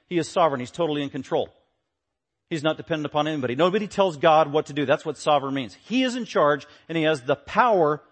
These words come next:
to carry it out. He makes the decision, and nobody thwarts his decisions. What he says goes.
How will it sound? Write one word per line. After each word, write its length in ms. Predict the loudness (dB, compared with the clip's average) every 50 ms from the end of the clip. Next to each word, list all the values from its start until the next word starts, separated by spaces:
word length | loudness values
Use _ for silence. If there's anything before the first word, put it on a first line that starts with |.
| _
to 100 | -10 -8
carry 320 | -2 0 2 2 2 2 2
it 80 | 4
out. 240 | 4 2 2 0 -6 _ _ _ _ _ _ _ _ _ _ _ _ _ _ _ _ _ _ _ _ _ _ _ _ _ _ _ _ _ _ _ _ _ _
He 120 | 0 2
makes 220 | 4 4 2 0 -2
the 100 | -6 -4
decision, 600 | -4 -2 0 0 0 2 0 -2 -4 -4 -6 -14 _ _ _ _ _ _ -4
and 100 | 0 2
nobody 240 | 2 2 2 0 -2
thwarts 320 | -2 0 0 0 0 -2
his 140 | -4 -6 -6
decisions. 480 | -8 -8 -8 -8 -8 -8 -12 -12 -2
What 160 | 2 2 2 2
he 160 | 2 0 0
says 340 | 4 4 6 6 4 2 -2
goes. 480 | 0 2 4 4 4 2 -4 -12 -20